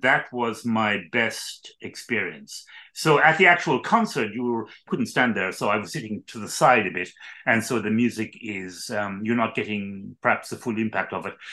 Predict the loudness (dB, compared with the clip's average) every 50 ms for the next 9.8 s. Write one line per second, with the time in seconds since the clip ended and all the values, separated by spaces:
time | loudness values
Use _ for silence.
0 | -14 -14 -14 -16 -18 -20 _ _ _ _ _ _ _ 8 8 8 6 2 -4 -4
1 | -4 0 4 6 8 10 10 10 10 8 6 6 4 0 4 6 8 8 10 8
2 | 6 4 4 4 6 6 8 8 6 4 4 2 2 0 -2 -4 -6 -10 -16 _
3 | -8 -4 -2 -2 -2 -2 -4 -6 -12 -14 -12 -8 -2 0 2 2 2 0 -2 -4
4 | -4 -6 -6 -2 -2 -2 2 4 4 6 6 4 2 2 2 2 0 -2 -2 0
5 | 2 2 2 2 0 -4 -12 -6 -4 -2 0 0 0 -2 -4 -2 0 0 0 2
6 | 0 0 2 2 2 2 2 0 -4 -14 -14 -14 -14 -14 -14 -12 -8 -4 -2 -2
7 | -2 -2 -4 -6 -2 0 0 -2 -2 -8 -18 -20 _ _ -20 -10 _ 0 0 0
8 | 0 -8 -8 -8 _ -18 -16 -14 -12 -12 -12 -14 -12 0 4 6 6 6 6 4
9 | 2 2 0 0 0 0 2 2 2 2 2 0 -4 -6 -8